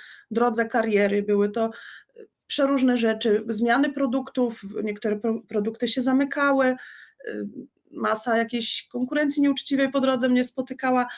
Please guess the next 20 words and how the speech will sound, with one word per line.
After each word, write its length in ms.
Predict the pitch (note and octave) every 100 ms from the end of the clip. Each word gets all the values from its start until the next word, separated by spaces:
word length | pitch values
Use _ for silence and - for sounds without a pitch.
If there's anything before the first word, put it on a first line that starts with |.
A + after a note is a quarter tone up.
| - - _ -
Zawsze 420 | G#3+ D#4+ - F4
wiedziałam, 440 | C#4+ A#3+ C4+ C4+
że 120 | B3 B3+
chcę 400 | - B3+ B3+ A#3
być, 260 | A3+ - A3+
e, 300 | A3+ A3 A3
w 140 | -
tej 180 | - A#3
branży 440 | G#3 F#3 G3+ F3
po 140 | - G3
prostu. 500 | - F3 - A3 A3+ - - -
Zwłaszcza 680 | G#3 G3 C4+ E4+ - C4 C#4+
że 120 | C4
mamy 360 | B3 B3+ B3+ - _
tak 240 | C#4 C#4
wspaniałą, 1000 | - - - - - D4+ E4 C#4+ A3+ G#3+
e, 400 | - G3+ G3+ F#3+ G3+ - -
firmę 480 | - B3+ A#3+ G#3+ A3
Fines, 420 | - D#4+ B3+ G#3 -
która 360 | - A#3+ A#3